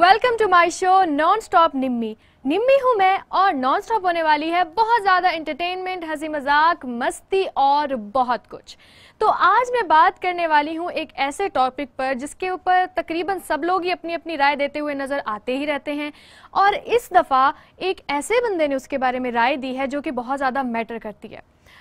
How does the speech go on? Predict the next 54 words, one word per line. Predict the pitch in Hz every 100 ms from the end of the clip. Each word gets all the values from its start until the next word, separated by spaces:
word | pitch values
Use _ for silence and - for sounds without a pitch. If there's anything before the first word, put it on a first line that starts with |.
| -
अब | 403 427
अगर | 466
हम | 453
देखें | 339 349 403 403
कि | 381
हमारी | 349 349 339
कंट्री | 330 302 311 339
में | 339
क्या | - 262 277
कुछ | 311 -
हो | 247
रहा | 233 254
है, |
तो | 262
पिछले | 285 320 339
एक | 285 330 349
महीने | 381 381 403
की | 370
अगर | 381 370
हम | 359
बात | 330 311 311
ले | 311
लें, | 302 311 - - _
तो | 381
इतने | 269 370 392 403 392
ज़्यादा | 339 339 349 349
रेप | 254 285 320
केसेस | - 285 277 247
हो | 233 220
रहे | 226
हैं, | 226 233
ठीक | 285 262
है, | 285 285 220
जॉबलेस | 269 277 302 302 285 285
हैं | 262
लोग | 254 247
इतने | 254 - 254 247
ज़्यादा, | 240 233 247 254 - - -
इतनी | 320 349 349
ज़्यादा | 330 311 302 320 302
कत्लो | 320 311 320 311
गारत | 277 277 294 277
हो | 277
रही | 277 277
है, | 262 269 269 269
महंगाई | 269 277 277 269 285 330
बढ़ी | 302 294
हुई | 294 294 285
है, | 302
इतने | 311 370 - 427 480
सारे | - 330 320 359
मसले | 277 262 349
हमारे | 339 285 240 240
मुल्क | 240 226